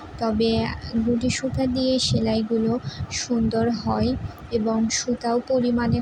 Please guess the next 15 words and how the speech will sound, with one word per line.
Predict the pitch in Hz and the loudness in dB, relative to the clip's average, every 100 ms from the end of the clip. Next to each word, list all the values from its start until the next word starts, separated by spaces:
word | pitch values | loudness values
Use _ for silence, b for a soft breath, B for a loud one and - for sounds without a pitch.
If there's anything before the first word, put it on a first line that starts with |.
| 226 | 0
কম | 214 208 | 0 0
লাগে। | 208 208 - 80 - - - - - - - - - - - - - - - - - - - - 233 | -4 -6 -6 -10 -10 -16 -14 -14 -12 -14 -14 -16 -6 0 2 0 0 -6 -8 -16 -12 -8 -8 -4 -2
যদিও | 262 269 254 285 285 - | 2 0 2 2 2 0
প্রাইসটা | 254 226 233 - - | 0 2 0 0 -2
একই, | 254 233 226 214 220 233 302 - - - - B B - 233 | -2 0 -4 -2 0 0 -2 -8 -12 -10 -10 B B -4 0
গুটি | 254 262 | 2 0
সুতা | - 269 254 277 277 - | -2 -4 -2 -2 -2 -2
per | 240 226 226 | 0 0 0
piece | 240 247 240 - B B - | 0 0 0 -6 B B -2
পনেরো | 269 262 269 | 0 2 2
থেকে | - 247 254 | 2 2 2
বিশ | 247 226 226 | 2 0 0
টাকা | - 226 214 | 0 0 0
করে | 208 - - | 0 -2 -2
নেয়। | 240 - | -4 -6